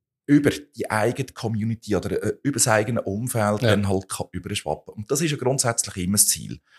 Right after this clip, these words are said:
Speaker 1: Weil es gibt etwa mal Leute, die sagen, «Ja, wieso muss ich da eine Crowdfunding-Kampagne machen? Ich kann ja direkt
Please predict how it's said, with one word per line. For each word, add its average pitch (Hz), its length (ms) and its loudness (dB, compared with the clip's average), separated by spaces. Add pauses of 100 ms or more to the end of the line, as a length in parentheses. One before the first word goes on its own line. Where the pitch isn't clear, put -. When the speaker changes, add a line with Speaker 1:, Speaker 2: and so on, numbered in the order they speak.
(260)
Speaker 1:
Weil 101 120 0
es 95 120 -2
gibt 98 140 -6
etwa 113 260 0
mal 127 180 2
Leute, 113 120 -2
die 101 100 -6
sagen, 107 220 2
«Ja, 147 100 4
wieso 139 180 2
muss 123 140 -2
ich 123 60 -2
da - 140 -2
eine 110 80 2
Crowdfunding-Kampagne 131 1080 -2
machen? 117 260 -2
Ich 101 80 -6
kann 120 140 -4
ja 104 100 -4 (140)
direkt - 520 0